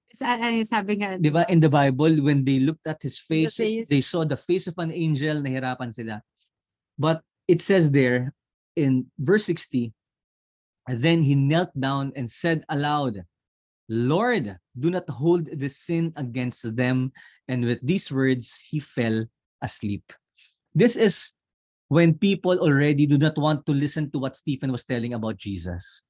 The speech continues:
Speaker 2: Kasi nga, tong mga tao na to, suddenly, "Buhay si Jesus. Wow, we were looking for that. There was a prophecy, and now here he is."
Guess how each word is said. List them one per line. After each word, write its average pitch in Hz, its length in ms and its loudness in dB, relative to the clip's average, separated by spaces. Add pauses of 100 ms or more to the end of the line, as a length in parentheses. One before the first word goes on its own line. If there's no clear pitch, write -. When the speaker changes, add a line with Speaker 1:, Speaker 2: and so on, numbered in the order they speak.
(320)
Speaker 2:
Kasi 220 160 2
nga, 220 80 2
tong 208 160 4
mga 190 160 2
tao 156 240 2
na 143 160 0
to, 104 240 -4 (800)
suddenly, 170 480 4
"Buhay 160 400 0
si - 160 -2
Jesus. 180 640 2
Wow, 185 480 -2
we 170 160 2
were 175 160 0
looking 214 320 -6
for 208 240 -6
that. 196 320 -2
There 156 240 -2
was 156 80 -8
a 135 160 -14
prophecy, 190 640 -4
and 147 160 -8
now 147 240 -6
here 214 220 -2
he 196 260 0
is." 185 160 -6